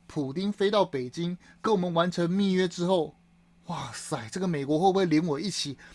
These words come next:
会不会连我中共也一起制裁啦？我好怕啊。好，如果我以后对台湾出手啊，那经济制裁之后，我，我会，我会不会也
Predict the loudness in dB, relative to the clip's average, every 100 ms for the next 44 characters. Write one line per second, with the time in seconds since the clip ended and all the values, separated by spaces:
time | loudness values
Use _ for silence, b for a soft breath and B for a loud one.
0 | B -4 2 4 6 6 4 0 0 0
1 | -2 -2 -2 -4 -4 -4 -4 -2 2 2
2 | 0 -4 -4 -2 -4 -4 4 6 6 0
3 | -12 B B B B B B B 0 0
4 | 0 -8 _ _ _ _ _ _ B B
5 | B B B 0 6 6 8 6 6 2
6 | 0 -2 -2 -4 -2 -4 -8 -10 -10 -12
7 | -14 -18 _ b b -4 -2 -2 _ _
8 | -4 -2 0 -2 -4 -4 -4 -4 -4 -6
9 | -6 -4 -2 -2 -4 B B B B -12
10 | -4 -2 0 0 -2 2 2 2 2 0
11 | 0